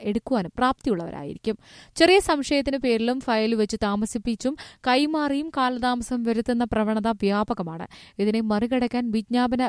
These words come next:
ബാങ്കിലുള്ളവർക്ക് കഴിയും. അവർക്ക് ഓഫീസുകളുടെ നിയന്ത്രണത്തിൽ കാര്യമായ പങ്കാളിത്തം ഉണ്ടാവണം. കെട്ടിക്കിടക്കുന്ന ഫയലുകൾ പെരുകുന്നത് തടയാൻ പൊതുഭരണ വകുപ്പ് മുൻ ജോയിന്റ് സെക്രട്ടറി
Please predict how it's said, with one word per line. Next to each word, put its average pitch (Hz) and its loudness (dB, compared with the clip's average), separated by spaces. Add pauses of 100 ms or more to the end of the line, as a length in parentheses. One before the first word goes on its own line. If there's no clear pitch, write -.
ബാങ്കിലുള്ളവർക്ക് 226 -2
കഴിയും. 185 -8 (380)
അവർക്ക് 311 6
ഓഫീസുകളുടെ 262 4 (140)
നിയന്ത്രണത്തിൽ 226 2 (400)
കാര്യമായ 214 -2
പങ്കാളിത്തം 202 -4
ഉണ്ടാവണം. 175 -6 (460)
കെട്ടിക്കിടക്കുന്ന 330 2
ഫയലുകൾ 247 0
പെരുകുന്നത് 226 0
തടയാൻ 208 -2
പൊതുഭരണ 214 0
വകുപ്പ് 202 -2
മുൻ 220 -2
ജോയിന്റ് 214 0
സെക്രട്ടറി 220 -6